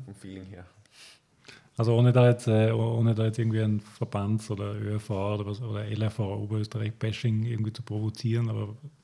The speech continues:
Speaker 2: wahrscheinlich wäre das anders abgelaufen, wenn man den unter Anführungszeichen klassischen Weg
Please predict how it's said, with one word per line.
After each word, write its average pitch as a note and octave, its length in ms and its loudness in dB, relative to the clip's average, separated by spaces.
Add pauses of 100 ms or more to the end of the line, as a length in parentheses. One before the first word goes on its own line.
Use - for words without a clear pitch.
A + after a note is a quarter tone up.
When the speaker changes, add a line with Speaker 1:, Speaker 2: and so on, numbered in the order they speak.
Speaker 2:
wahrscheinlich A2 400 -2
wäre A2+ 120 0
das - 340 -4
anders A2 560 -2
abgelaufen, A2 680 -2
wenn G#2+ 120 0
man G#2+ 380 -2 (560)
den A2 200 -4
unter A2 200 -4
Anführungszeichen G#2+ 840 -4
klassischen G#2 520 -6
Weg G#2 300 -4